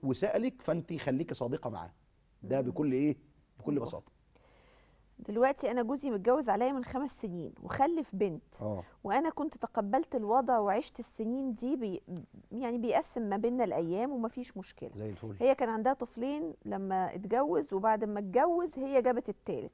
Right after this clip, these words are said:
Speaker 1: إن شاء الله.
Speaker 2: المشكلة دلوقتي إنه دايمًا مش مرتاح، وبيقول لها، بيرجع يقول لها: "أنا عايز أطلق،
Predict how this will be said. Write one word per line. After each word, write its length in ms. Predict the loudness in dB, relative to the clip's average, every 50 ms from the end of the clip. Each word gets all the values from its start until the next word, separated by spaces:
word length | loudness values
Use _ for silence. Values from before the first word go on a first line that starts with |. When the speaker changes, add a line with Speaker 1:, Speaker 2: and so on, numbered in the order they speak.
| _ _
Speaker 1:
إن 260 | -20 _ _ _ _ -16
شاء 180 | -12 -10 -10
الله. 200 | -8 -8 -6 -4
Speaker 2:
المشكلة 440 | -2 -2 -2 -2 -4 0 2 2 4
دلوقتي 420 | 4 4 4 4 2 2 2 -2
إنه 100 | -4 0
دايمًا 260 | 4 4 4 4 4 0
مش 240 | -2 -4 -6 -4
مرتاح، 520 | -4 -6 -4 0 2 2 2 2 0 -4 -8
وبيقول 460 | -6 -4 -4 0 2 2 2 4 4
لها، 280 | 2 2 2 0 -2 -2
بيرجع 340 | 2 0 0 2 2 0
يقول 200 | 0 0 -2 -2
لها: 140 | -2 -2 -2
"أنا 120 | -2 -2 -2
عايز 180 | -2 -2 -2
أطلق، 380 | -4 -6 -4 -4 0 0 -2